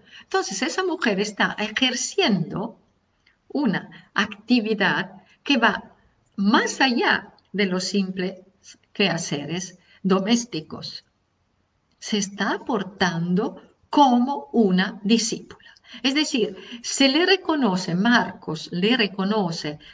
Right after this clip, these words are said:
a esa mujer una ministerialidad, una tarea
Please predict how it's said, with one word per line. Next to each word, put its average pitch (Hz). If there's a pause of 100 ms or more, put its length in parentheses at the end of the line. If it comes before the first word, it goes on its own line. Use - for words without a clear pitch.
a 208
esa 247
mujer 285 (440)
una 302
ministerialidad, 254
una 233
tarea 208